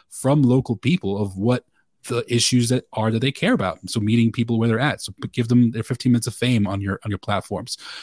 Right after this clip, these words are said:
You can do giveaways and contests, uh, you know, opportunity to, to win something. It's like signed merch or personalized items. Let's say you love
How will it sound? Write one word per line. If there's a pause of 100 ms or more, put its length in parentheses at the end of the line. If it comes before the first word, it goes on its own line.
(140)
You
can
do
giveaways
and
contests,
uh,
you
know,
opportunity
to,
to
win
something.
It's
like
signed
merch
or (380)
personalized
items.
Let's
say
you
love